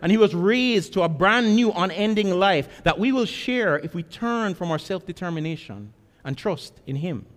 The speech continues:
Jesus, who was crucified, rose again, demonstrating that his word can be fully trusted. Mark has carefully authenticated the claim that Jesus, who died on the cross, rose from the dead,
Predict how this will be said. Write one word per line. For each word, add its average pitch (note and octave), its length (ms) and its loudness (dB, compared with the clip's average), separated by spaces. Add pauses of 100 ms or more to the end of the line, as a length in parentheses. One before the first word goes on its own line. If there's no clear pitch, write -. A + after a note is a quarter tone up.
(1700)
Jesus, F#3+ 460 0
who A#3+ 200 -2
was G3+ 260 4
crucified, G#3 720 0 (160)
rose A#3 360 6
again, F#3+ 380 0
demonstrating G#3 680 2
that E3+ 120 2
his E3+ 180 -2
word D#3 540 2 (180)
can F#3 220 0
be D3+ 140 -2
fully F#3 440 -4
trusted. - 560 -14 (1400)
Mark F3 400 -2 (300)
has D3 200 -4
carefully A3+ 520 -2
authenticated C#3+ 640 -2
the B2+ 80 -2
claim D#3 440 -2
that C3 200 -4
Jesus, D#3 420 -4 (200)
who F3 100 -2
died F3+ 400 2
on A#3 140 0
the G#3+ 80 0
cross, B2+ 420 -4 (220)
rose A3 360 4
from A3 200 -2
the G3+ 80 2
dead, A#2+ 360 0